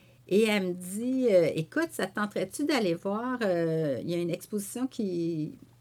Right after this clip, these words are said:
qui va avoir lieu à Ottawa prochainement. Ça devait être sur Picasso. » Fait que j'ai dit, « Ah, c'est le fun. Ben oui, c'est parfait. » Fait qu'on s'organise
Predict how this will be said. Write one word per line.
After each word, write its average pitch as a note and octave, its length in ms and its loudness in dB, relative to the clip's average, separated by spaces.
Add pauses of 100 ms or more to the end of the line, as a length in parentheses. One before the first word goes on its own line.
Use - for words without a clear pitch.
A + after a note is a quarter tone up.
(160)
qui G3+ 100 -10
va F3 120 0
avoir F3 240 2
lieu A3+ 280 0
à F3 200 2
Ottawa F3 460 0
prochainement. F#3 720 -2 (1500)
Ça F3 120 4
devait F3 240 4
être A#3 180 0
sur - 200 -6
Picasso. » F#3+ 680 0 (500)
Fait G3+ 160 6
que E3 320 4
j'ai E3 160 -2
dit, « D#3+ 360 -2
Ah, G4+ 260 2
c'est C#3+ 200 -6
le D3+ 60 -2
fun. E3+ 280 -2 (160)
Ben F#3+ 180 0
oui, F#3+ 220 -2
c'est E3 580 0 (160)
parfait. » G3 540 0 (220)
Fait E3+ 120 0
qu'on G3 220 -2
s'organise A#3+ 720 0